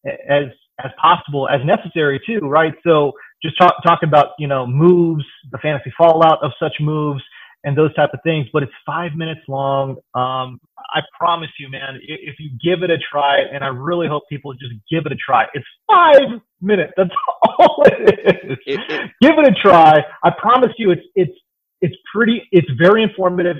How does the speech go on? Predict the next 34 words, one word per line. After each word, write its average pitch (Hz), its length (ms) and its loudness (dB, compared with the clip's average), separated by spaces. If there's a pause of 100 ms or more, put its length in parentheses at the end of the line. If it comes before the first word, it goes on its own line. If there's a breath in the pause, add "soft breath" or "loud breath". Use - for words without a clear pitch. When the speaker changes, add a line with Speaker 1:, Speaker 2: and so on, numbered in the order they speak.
Speaker 1:
It's - 120 -16 (240)
pretty 196 260 0
entertaining. 156 640 -6 (400 soft breath)
Um, 139 440 -2
you 131 160 -8
get 196 200 2
in, 170 340 -2
you 147 240 -10
get 190 180 4
out, 156 260 2 (100)
you 123 80 -16
get 196 180 0
the 185 80 -4
information 156 500 -8
you 143 120 -12
need, 131 340 -16 (320)
and 147 160 -12
you 143 240 -6
move 156 220 -2
along 143 320 -2
your 113 100 -14
day. 98 180 -16 (600)
Speaker 2:
A 113 80 -12
hundred 131 320 -10
percent. 110 420 -12
I, 127 240 -10
and, 123 240 -10
and 120 100 -12
I 120 100 -10
couldn't 143 280 -10
vouch 120 320 -8
for - 80 -12
it 104 140 -10
more, 110 320 -8